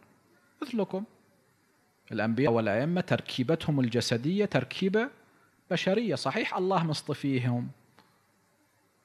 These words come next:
ومقاماتهم مقامات لا تنال من غيرهم،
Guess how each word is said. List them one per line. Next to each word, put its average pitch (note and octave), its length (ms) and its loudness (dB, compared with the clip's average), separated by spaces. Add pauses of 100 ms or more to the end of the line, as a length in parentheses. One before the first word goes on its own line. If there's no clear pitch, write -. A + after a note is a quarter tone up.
(880)
ومقاماتهم C#3+ 960 2 (840)
مقامات C3 500 0
لا C#3+ 160 8
تنال C#3+ 460 2
من C3 120 0
غيرهم، B2+ 600 -2